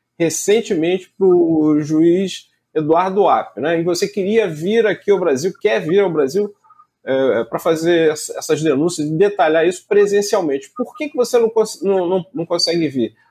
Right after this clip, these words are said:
Você me falou numa das, das nossas matérias que, que eu fiz na coluna, que a, que o Ministério Público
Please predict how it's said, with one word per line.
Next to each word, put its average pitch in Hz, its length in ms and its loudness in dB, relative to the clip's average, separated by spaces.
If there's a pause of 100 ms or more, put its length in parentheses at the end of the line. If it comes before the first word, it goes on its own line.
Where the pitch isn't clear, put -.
Você - 180 -2
me 220 80 2
falou 175 340 2
numa 156 440 2
das, 127 520 -4
das 131 160 -4
nossas 123 760 -4 (280)
matérias 131 520 0
que, 110 580 -4
que - 80 -2
eu 127 60 -2
fiz 127 160 -6
na 139 100 -4
coluna, 175 420 2 (320)
que - 80 -2
a, 208 60 2 (260)
que - 80 -2
o 208 140 4
Ministério 208 640 0
Público 170 800 0